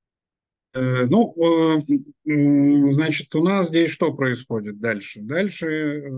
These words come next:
концовка как бы вот этого всего, м, фрагмента, который мы сегодня читали. Значит, у нас есть две причины, да, по которым, э, девушка помолвленная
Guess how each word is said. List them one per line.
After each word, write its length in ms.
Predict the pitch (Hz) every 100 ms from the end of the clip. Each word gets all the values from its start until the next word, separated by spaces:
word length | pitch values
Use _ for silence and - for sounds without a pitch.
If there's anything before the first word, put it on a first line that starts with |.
| 127 -
концовка 580 | 143 139 156 135 -
как 240 | 110 113 107
бы 100 | 107
вот 140 | 110 110
этого 280 | 104 107
всего, 580 | 101 - 117 113 107 101 120 _
м, 460 | 120 113 110 107 107
фрагмента, 540 | - 110 131 208 208
который 280 | - 123 120
мы 80 | 117
сегодня 380 | - 117 107 113
читали. 480 | - 196 214 156 - _ _ _ _ _ _
Значит, 200 | 120 120 131
у 20 |
нас 220 | 135 131
есть 300 | 127 120 107
две 300 | 117 151 143
причины, 640 | 131 123 - 139 120 104
да, 240 | 98 123 143
по 160 | 127
которым, 580 | 110 117 123 120 113 110 - _ _ _ _ _
э, 600 | 104 107 107 104 101 101 98 101 - 92 92 _ _ _
девушка 880 | 113 107 123 113 107 - 110 104 101 _ _ _
помолвленная 920 | 123 117 120 117 107 104 104 101 95